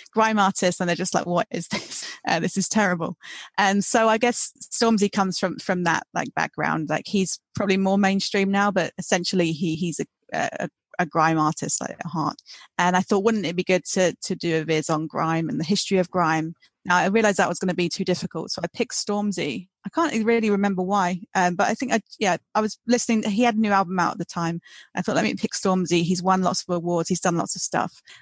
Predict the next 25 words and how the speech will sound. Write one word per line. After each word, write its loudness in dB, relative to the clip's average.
And 2
I 4
just -2
picked -2
different 0
things 0
that -2
I 2
could -18
measure. 0
So, -4
like, -4
I 4
looked 0
at 4
his, 2
um, 0
performance 0
of -2
his 0
songs 0
and 2
his, -2
uh, 2
albums 0